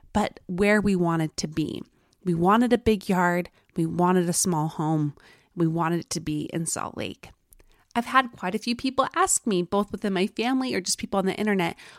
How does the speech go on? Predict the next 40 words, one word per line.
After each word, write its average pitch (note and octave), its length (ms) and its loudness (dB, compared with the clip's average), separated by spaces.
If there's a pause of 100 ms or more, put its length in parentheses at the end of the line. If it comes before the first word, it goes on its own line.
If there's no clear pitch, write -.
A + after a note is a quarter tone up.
why F#3 160 2
we G#3+ 100 0
chose G#3 280 -2
to G3+ 80 0
do B3 180 -4
that. - 240 -6 (280)
And A#3+ 140 2
it - 80 0
really B3 280 2
is C4+ 100 2
because G3 440 0
it - 140 -6
reflects - 680 -2 (380)
who G#3+ 180 2
we G3 200 2
are G#3+ 440 2
and G3+ 120 4
what G3 120 2
we G#3 140 0
value A3+ 520 0 (100)
and G3 200 -4
what A3 240 0
might A3 180 -4
be B3 80 -2
different C4 400 0
about C3+ 320 0
us. - 300 -2 (480)
You A#3 100 -2
know, A#3 220 0
being D#4 260 6
different C4+ 520 0 (180)
is G3+ 400 2 (100)
okay. F3+ 460 -2 (760)
This G#3+ 180 2
month A#3 160 2
we've A3 80 0
been G3+ 160 2
talking G#3+ 260 0
about F3+ 240 0
abundance. - 680 0